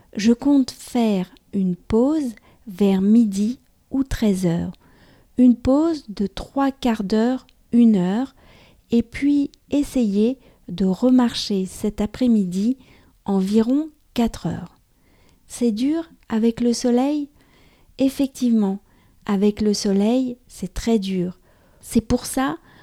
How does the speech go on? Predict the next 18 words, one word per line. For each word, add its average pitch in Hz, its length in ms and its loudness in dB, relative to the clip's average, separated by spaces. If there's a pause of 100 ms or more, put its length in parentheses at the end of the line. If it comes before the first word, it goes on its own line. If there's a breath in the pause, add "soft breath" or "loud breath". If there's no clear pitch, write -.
(300 soft breath)
que 202 80 0
marcher 208 540 2
le 220 180 4
matin 180 480 0 (120)
très - 220 0
tôt, 214 400 -4 (340 soft breath)
c'est - 280 -4
vraiment 233 560 2 (120)
l'idéal. 196 880 0 (960 soft breath)
Je 233 180 0
verrai 254 580 4
cet 220 320 -8
après-midi 214 760 -2 (140)
comment 214 380 0
ça 214 200 -6
se 190 140 -6
passe. - 540 -10 (1120 soft breath)
Marcher, 277 580 -2